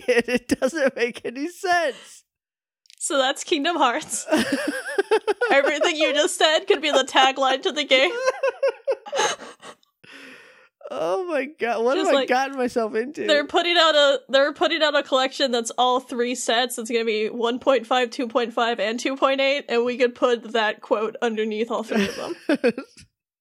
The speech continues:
Speaker 1: No matter what order it's in, nothing makes sense. Jake Mason. <laughs> Oh, oh my god. So that's what happened last time, pretty much. <laughs>
Speaker 2: Yeah, nothing big.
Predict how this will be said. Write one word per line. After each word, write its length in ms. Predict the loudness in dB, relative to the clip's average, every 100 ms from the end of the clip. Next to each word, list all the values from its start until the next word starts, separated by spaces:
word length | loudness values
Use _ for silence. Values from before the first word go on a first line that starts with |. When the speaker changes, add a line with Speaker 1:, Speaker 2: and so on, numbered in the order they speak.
| _ _ -6 -6 -10 -8 -10 -10 _ -6 -4
Speaker 1:
No 120 | -2
matter 220 | 0 2
what 160 | 2 0
order 220 | 0 -2
it's 140 | -2 -2
in, 140 | 0
nothing 280 | -2 -2 -2
makes 280 | -2 -4 -2
sense. 340 | -2 -2 -8 _ -10 -8
Jake 280 | -2 -2 0
Mason. 500 | -4 -2 -6 -12 -16
<laughs> 40 | _ -20 -20 -20 -20 -20 -20 -20 _ _ _ _ _ _ -20 -16 -12
Oh, 100 | -8
oh 180 | -8 -8
my 140 | -10
god. 380 | -12 -12 -10 -12 _ _ _ _ -14
So 260 | 0 0 2
that's 240 | 0 0
what 100 | 0
happened 340 | 2 0 -2 -2
last 300 | 0 -2 -2
time, 220 | -6 -4
pretty 200 | -6 -8
much. 440 | -6 -6 -6 -4 -4 -6 -16 -20 _
<laughs> 460 | -12 -12 -18 -16 -8
Speaker 2:
Yeah, 240 | -6 -6 _ _ _ _ -8
nothing 220 | -4 -2
big. 220 | -2 -4